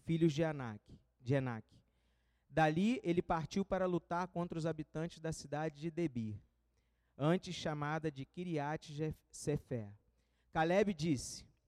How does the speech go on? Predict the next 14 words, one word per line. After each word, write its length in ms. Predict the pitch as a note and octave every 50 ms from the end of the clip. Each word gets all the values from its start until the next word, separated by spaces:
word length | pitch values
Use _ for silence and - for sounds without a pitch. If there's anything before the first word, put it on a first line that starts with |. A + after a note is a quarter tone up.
| _ _ _ _ - _ _ _ _ _ _ _ _ _ _ _ _ _ _ _ _ _ _ _ _
"Darei 720 | - C3+ E3+ E3+ E3 E3 E3 F3 G3 A3+ B3+ B3+ C4 B3+ - _ _ _
minha 340 | D#3 D#3 F3+ F#3+ G3 F#3 F3
filha 640 | - - - - F#3 G3 G#3+ G#3 G3+ A3 G#3 G3+ - _
Aquisá 880 | - F#3 G#3+ A#3+ A#3+ _ _ - G#3 D#3+ B2+ A#2 D3 D3 D#3 E3 F3 F3 - _ _
em 200 | - E3+ F#3+ A3
casamento 880 | G#3+ - G3+ G3 F3+ E3 F#3 D#3 C#3 C3 C3 C#3 D3 D3+ D#3+ - - - - _
a 140 | - D3 D3+
quem 380 | - _ _ F#3+ F3+ F#3 F#3+ F#3
atacar 840 | F3+ - - D#3+ C#3+ C3+ _ _ - F3 F3+ F#3 D4+ D4 - - _ _ _ _ _ _ _ _ -
e 80 | E3+ E3
tomar 640 | - - E3 D3+ D3 D3 D3+ D#3 E3 F3 F3+ F3 D#3+ _ _
Kiriat 680 | - F3 E3+ D#3+ D#3 C#3+ C#3+ D3+ E3 E3+ - - - - - _ _ -
Zef-, 360 | C3 - - D#3 D3+ D3+ - _ _ _ _ _ _ _
Sefer." 720 | - - - E3+ E3 E3+ - - D3 B2+ A2+ G#2+ G#2+ A2+